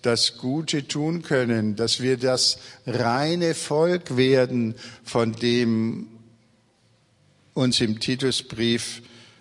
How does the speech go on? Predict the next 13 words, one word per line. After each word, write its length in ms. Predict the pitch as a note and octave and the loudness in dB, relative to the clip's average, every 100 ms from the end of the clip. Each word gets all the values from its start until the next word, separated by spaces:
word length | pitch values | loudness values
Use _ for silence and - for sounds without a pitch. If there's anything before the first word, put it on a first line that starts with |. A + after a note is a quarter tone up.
| _ _ _ _ _ _ _ _ _ - | _ _ _ _ _ _ _ _ _ -2
gesagt 560 | B2 - G#2 G#2 - | 0 2 2 0 -4
ist. 400 | F#2 - - - - _ _ _ _ _ _ - | -6 -4 -4 -6 -12 _ _ _ _ _ _ -4
Kommen 300 | D#3 F3 E3 | 0 2 2
wir 120 | D#3 | 2
noch 140 | D3 | 2
einmal 400 | D3+ D3+ C#3 C3+ | 0 0 2 0
auf 300 | - C#3 C3 | 2 -2 -2
das 320 | - B2+ - A#2 | 0 2 2 0
Loch 260 | A#2 A#2+ | 0 0
im 180 | B2+ A#2 | -2 -2
Sein 600 | - - A2+ A2 A#2 G#2+ | -2 0 2 2 2 0
der 120 | G#2 | -2
Philosophen 840 | - A#2 G#2+ G#2 - A#2+ G#2+ G#2 | -2 -2 -2 0 0 0 0 -4